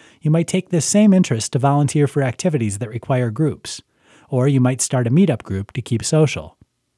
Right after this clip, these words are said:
By the time you hit the fourth step, you should be discovering you already have the opportunity for expanding on your passion everywhere you go. This makes every aspect of your life something you can feel passionate about.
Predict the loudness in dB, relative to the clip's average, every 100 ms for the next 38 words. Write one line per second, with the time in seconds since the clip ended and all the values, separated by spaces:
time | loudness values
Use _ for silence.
0 | _ _ _ -4 0 0 2 4 4 4
1 | 0 -4 0 0 0 -2 -2 -2 -10 _
2 | _ _ _ -2 0 0 0 -2 0 0
3 | 2 2 2 0 0 2 2 0 0 0
4 | 0 -2 -2 0 0 -2 -4 -6 -6 -2
5 | 0 2 2 0 -2 -4 -4 -4 -4 -6
6 | -4 0 2 2 2 0 0 -2 -4 -12
7 | _ _ _ _ _ _ -2 0 0 0
8 | -2 0 2 4 2 0 -4 -4 -2 0
9 | 0 -2 -4 -10 _ -20 -2 2 4 4
10 | 4 4 2 4 2 2 0 -2 0 -4
11 | -4 -10 -16